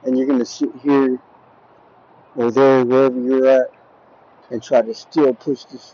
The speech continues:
fake ass agenda. And it could be told or said any kind of way, but it's had way, it's had way too much force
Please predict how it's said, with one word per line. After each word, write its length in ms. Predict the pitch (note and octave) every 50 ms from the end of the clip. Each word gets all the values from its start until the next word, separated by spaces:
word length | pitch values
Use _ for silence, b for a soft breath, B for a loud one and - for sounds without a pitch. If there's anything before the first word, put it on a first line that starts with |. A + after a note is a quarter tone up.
| _
fake 220 | - C3+ B2+ - C#3
ass 180 | C3+ B2+ - _
agenda. 320 | _ - C#3+ C3+ C3 C3 B2+ - b b b _ _ _ _ _ -
And 140 | C3 B2+ B2+
it 100 | B2 -
could 240 | - C3+ A#2+ A#2
be 140 | B2 C#3 C#3 B2
told 540 | - - - F3 E3+ F3 F3 E3+ E3 E3 D#3
or 80 | D#3
said 320 | D3 - - - E3 D#3+ D#3
any 180 | D#3 D#3 D#3 D3+
kind 200 | - E3+ D#3+ D3+
of 60 | C#3+
way, 160 | C#3 D#3+ D#3+
but 160 | D3 C3+ C#3+
it's 140 | C#3 B2+ -
had 200 | F3 D#3+ C#3+ B2+
way, 320 | C3+ C3+ D#3 E3 D#3+ D#3 D3+ - - - - - - - - - - - - - - -
it's 160 | D3 C3 -
had 300 | F#3+ F#3 F3 D#3+ C#3 C3+ - -
way 240 | C3+ E3 F3 F3+ F3
too 200 | D#3 - - F#3
much 440 | F3 F3 F3+ F3 D#3+ - - - - _ _ _ _ _ _ _ _ _ _ _ _ _ _ _ _ _ _ _ _ _ _ _ _ _ _ _ _ _ _ _ _ _ _ _
force 640 | _ _ - D#3 D3+ C#3 B2+ A2 - - - -